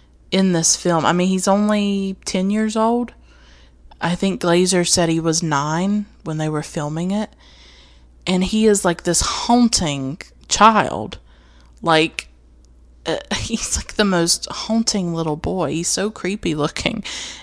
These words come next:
in this film, but also very beautiful. Um, he's a striking, he's a very striking young man and just has this look about him that I think really haunts you to some extent.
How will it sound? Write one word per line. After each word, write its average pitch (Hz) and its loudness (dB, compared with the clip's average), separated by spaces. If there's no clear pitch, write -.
in 196 2
this 196 0
film, 202 4
but 175 4
also 180 4
very 170 0
beautiful. 170 -2
Um, 151 -4
he's 185 -4
a 185 0
striking, 156 2
he's 180 -4
a 170 -2
very 175 2
striking 160 0
young 143 -4
man 131 -4
and 151 0
just 185 0
has 180 2
this 165 -2
look 180 -2
about 143 0
him 127 -6
that 135 -4
I 156 -4
think 151 -10
really 156 -4
haunts - -6
you 90 -10
to - -4
some 135 -4
extent. - -8